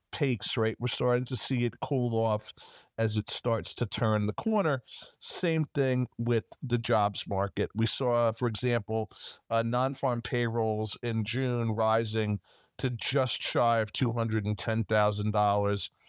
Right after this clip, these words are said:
which fell short of the street's expectations and clear sh-, uh, slowing, uh, of non-farm payrolls as compared to May. So we're, we're definitely starting to see signs of cooling in the labor market, which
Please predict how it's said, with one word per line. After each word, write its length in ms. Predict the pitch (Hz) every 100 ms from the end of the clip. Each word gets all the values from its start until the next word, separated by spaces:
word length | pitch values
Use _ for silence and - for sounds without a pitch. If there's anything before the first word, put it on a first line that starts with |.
| - - -
which 260 | 127 131
fell 260 | - 143 123
short 440 | - - 156 156 -
of 120 | 120
the 80 | 120
street's 360 | - 135 120 123
expectations 960 | 110 - 120 - 214 240 - 135 127 -
and 280 | 123 120 110 -
clear 720 | - 185 202 254 254 160 139 - _ _ _
sh-, 240 | - - -
uh, 140 | 131
slowing, 800 | 127 - 151 185 247 156 113 107 - - - _
uh, 140 | 127 120
of 180 | 127 120 113
non-farm 480 | 120 120 131 113
payrolls 680 | 107 120 110 110 104 101 - -
as 180 | 104 -
compared 680 | 113 101 - 101 98 98 -
to 140 | - 92
May. 400 | 90 85 78 90
So 800 | - - - - - 143 131 127 156
we're, 140 | 160
we're 80 | 180
definitely 520 | 165 208 208 214 180
starting 340 | 165 190 165 160
to 100 | 143
see 260 | - 151
signs 380 | 139 - 131 127
of 140 | 123 -
cooling 340 | - 135 127
in 60 | 117
the 80 |
labor 320 | 113 113 113 110
market, 340 | 110 104 113
which 220 | - 104